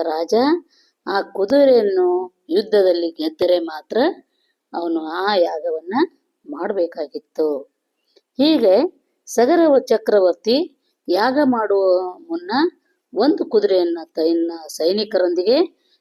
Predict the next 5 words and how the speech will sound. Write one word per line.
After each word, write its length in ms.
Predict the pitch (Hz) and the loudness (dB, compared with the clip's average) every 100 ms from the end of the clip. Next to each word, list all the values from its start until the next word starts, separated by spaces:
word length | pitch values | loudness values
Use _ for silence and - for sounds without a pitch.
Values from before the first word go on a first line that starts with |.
| _ - | _ -2
ದೇಶ 320 | 208 302 285 254 202 | 2 2 2 2 2
ವಿದೇಶಗಳಲ್ಲಿ 1000 | 185 196 220 185 170 170 208 320 - _ _ _ | 2 2 0 0 -2 0 2 2 0 _ _ _
ಸಂಚರಿಸುವ 760 | - 190 226 240 208 170 - 165 | -12 -4 -2 0 -2 -2 -4 -4
ಸಲುವಾಗಿ 800 | - 156 160 165 170 320 427 - _ _ - | -4 -4 -2 -2 0 0 0 -4 _ _ -8
ಬಿಟ್ಟ. 260 | 170 165 | -6 -6